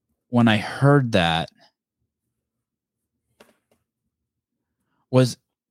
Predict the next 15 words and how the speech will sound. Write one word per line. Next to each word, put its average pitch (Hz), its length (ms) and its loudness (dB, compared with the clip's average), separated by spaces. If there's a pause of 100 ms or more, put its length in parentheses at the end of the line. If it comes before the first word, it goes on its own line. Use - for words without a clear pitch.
(120)
they, 143 200 2
they 143 260 2
don't 202 180 4
seem 165 200 0
to 127 80 0
be 113 80 -2
taking 117 320 -2
advantage 107 320 0
of 98 80 -6
any 127 280 0
of 101 60 0
their 92 120 -2
social 90 360 -6
media 87 320 -4
handles. 82 640 -10